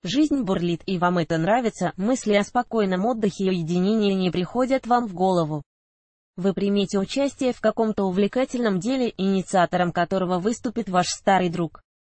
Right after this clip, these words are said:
Впрочем, можно организовать что-то и самостоятельно, у вас, Водолей, день обещает прогресс во многих делах, за которые вы берётесь всерьёз и с неподдельным энтузиазмом.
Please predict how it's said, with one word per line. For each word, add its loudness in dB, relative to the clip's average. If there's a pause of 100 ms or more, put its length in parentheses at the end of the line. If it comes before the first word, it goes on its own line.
(400)
Впрочем, -2
можно 0
организовать 0
что-то -2
и 2
самостоятельно, 0
у -2
вас, 2
Водолей, 2
день 0
обещает -2
прогресс 0
во 4
многих 0 (720)
делах, 2
за -4
которые 2
вы 2
берётесь 2
всерьёз -2
и -4
с -10
неподдельным 2
энтузиазмом. 0